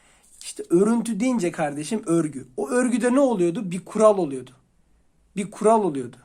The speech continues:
İşte örüntü kural kardeşim benim. Kural.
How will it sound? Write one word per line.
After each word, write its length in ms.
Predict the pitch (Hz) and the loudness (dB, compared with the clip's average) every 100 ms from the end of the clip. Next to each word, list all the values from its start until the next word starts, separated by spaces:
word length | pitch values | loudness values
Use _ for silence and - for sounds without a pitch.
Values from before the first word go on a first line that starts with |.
| _ _ _ _ _ _ _ _ _ | _ _ _ _ _ _ _ _ _
İşte 260 | - - 392 | -6 -2 -2
örüntü 840 | 415 202 226 269 208 165 185 285 - _ - - _ | 2 4 4 2 2 2 2 0 -8 _ -20 -20 _
kural 380 | - 311 330 233 | 0 6 8 6
kardeşim 500 | 175 147 127 120 - | 4 -4 -6 -10 -14
benim. 320 | - _ _ _ _ _ _ | -18 _ _ _ _ _ _
Kural. 280 | - 196 | -4 -2